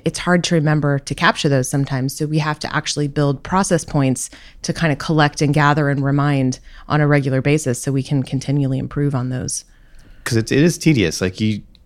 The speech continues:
Speaker 2: you, it's not like what you wanna stop what you're gonna do right now and go write something. It's, you want someone else to go do it, you know? But for all of us who have to s-,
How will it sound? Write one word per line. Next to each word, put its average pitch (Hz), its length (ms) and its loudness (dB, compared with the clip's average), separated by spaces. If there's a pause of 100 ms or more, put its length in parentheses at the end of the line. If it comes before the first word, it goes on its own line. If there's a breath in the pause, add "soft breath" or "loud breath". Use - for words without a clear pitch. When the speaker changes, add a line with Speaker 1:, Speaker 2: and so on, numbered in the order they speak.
(180)
Speaker 2:
you, 120 140 0 (100)
it's - 160 -12
not 120 180 4
like 127 180 0
what 127 120 4
you 113 120 2
wanna 107 220 4
stop 110 400 2
what 98 100 0
you're 107 120 -2
gonna 101 160 0
do 98 200 0
right 104 200 4
now 98 480 2
and 110 180 0
go 101 140 0
write 92 320 0
something. 92 640 -8
It's, - 400 -8 (280)
you 131 140 8
want 151 140 6
someone 117 160 2
else 127 180 2
to 95 80 -4
go 90 120 -2
do 85 160 -4
it, 87 260 -4
you 110 100 -2
know? 107 260 2 (420 loud breath)
But 107 220 2
for 104 240 4
all 104 200 4
of 107 40 2
us 101 160 0
who 107 80 -4
have 101 120 0
to - 80 -2
s-, - 200 -10